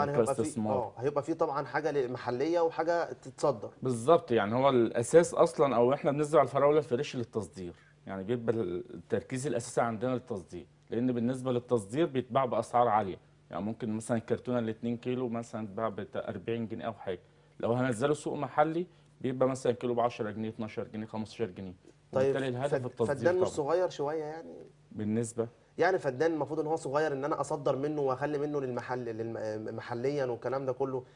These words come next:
Speaker 2: الحجم يعني، هل، هل الفدان هيطلع لي انتاج كبير، هيطلع لي كميه كبيره؟
Speaker 1: أنا عندي متوسط إنتاجية الفدان من عشرين لخمسة وعشرين طن.
Speaker 2: من
Speaker 1: تمام؟
Speaker 2: عشرين لخمسة وعشرين طن.
Speaker 1: بس الفراولة كموسم نمو، موسم نموها طويل، يعني بتقعد في الأرض حوالي تسع شهور.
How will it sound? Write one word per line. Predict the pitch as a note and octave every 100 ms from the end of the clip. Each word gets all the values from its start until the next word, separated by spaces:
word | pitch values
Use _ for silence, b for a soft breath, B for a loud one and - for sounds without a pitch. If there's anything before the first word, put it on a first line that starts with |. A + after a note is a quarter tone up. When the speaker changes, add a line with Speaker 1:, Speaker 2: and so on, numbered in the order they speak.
| B -
Speaker 2:
الحجم | C3 A#2+ E3 C3+
يعني، | A2+ A2
هل، | B2 D#3 - B
هل | - F3+
الفدان | F#3+ D#3 C3 D#3+ D3+
هيطلع | C3 C3 B2 C#3+ D#3+
لي | E3
انتاج | C3+ E3+
كبير، | E3+ C#3 D#3+ -
هيطلع | G#2+ B2+ C#3
لي | D#3
كميه | D3+ C#3 D#3+
كبيره؟ | C#3+ B2+
Speaker 1:
أنا | A#2 B2
عندي | D#3 E3
متوسط | C#3+ C3+ D3 -
إنتاجية | B2+ C3 B2 D3
الفدان | D#3 C3 B2+ A2 E3
من | E3
عشرين | B2+ - C#3+
لخمسة | C3 C3 B2 A#2+
وعشرين | G2+ - A#2
طن. | G2+ F#2+ - - _ _ -
Speaker 2:
من | A#2
Speaker 1:
تمام؟ | A#2
Speaker 2:
عشرين | B2 D3+
لخمسة | C#3 D3+ D3
وعشرين | A#2+ B2 C#3+
طن. |
Speaker 1:
بس | A#2 A2 A#2+
الفراولة | - A#2 - B2 D3+ E3+
كموسم | D3+ C3 C#3+ D#3 E3
نمو، | C3+ B2+ D3+
موسم | E3 C#3+ D3 B2+
نموها | A#2 B2 C3
طويل، | B2 G2+ F#2+ -
يعني | F#2 G2+
بتقعد | C3+ C3+
في | -
الأرض | - - C3+
حوالي | B2+ B2+ B2
تسع | C3 C#3+ A#2
شهور. | - F2+ F2+